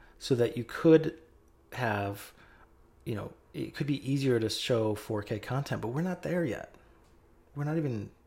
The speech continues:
close to that. Like, they're marketing it heavily and they're trying to get people to adopt this technology, but it's very early in that process. So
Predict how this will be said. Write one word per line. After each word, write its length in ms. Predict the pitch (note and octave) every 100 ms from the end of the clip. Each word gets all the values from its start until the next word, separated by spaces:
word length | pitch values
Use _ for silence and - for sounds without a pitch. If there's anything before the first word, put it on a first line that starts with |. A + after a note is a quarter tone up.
| - - - -
close 360 | - - D3+ D3
to 120 | -
that. 340 | G2+ - - - - - -
Like, 140 | - -
they're 100 | B2+
marketing 540 | G#2 G#2+ D3+ D3 A2
it 100 | G2+
heavily 500 | F#2+ G#2 G2 G2 G2
and 80 | A#2
they're 80 | G#2
trying 220 | - A#2+
to 60 | A2+
get 120 | A2
people 220 | - A#2
to 80 | G2
adopt 640 | A2 G#2+ - G#2 D3 -
this 160 | G#2+ -
technology, 540 | - - A2+ G#2+ G#2
but 200 | G#2 G#2 - - - - -
it's 160 | - D3+
very 520 | B2 A2 C3 C#3 G2+
early 340 | A2+ A#2+ A2
in 80 | G2+
that 180 | F#2+ -
process. 600 | - G2 - A#2 - - - - - - - - -
So 260 | - C3